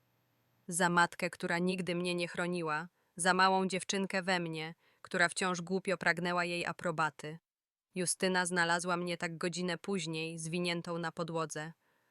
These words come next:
Po prostu siedziała ze mną, trzymając moją rękę,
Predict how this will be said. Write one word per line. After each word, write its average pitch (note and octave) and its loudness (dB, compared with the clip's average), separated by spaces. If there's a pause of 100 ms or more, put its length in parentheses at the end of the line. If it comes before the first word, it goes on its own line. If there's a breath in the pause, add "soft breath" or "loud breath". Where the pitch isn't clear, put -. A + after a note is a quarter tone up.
(120)
Po F3+ -4
prostu F#3+ 0
siedziała G3 2
ze F3 0
mną, F3 -2 (280 soft breath)
trzymając F#3 2
moją F3+ -2
rękę, F3 -2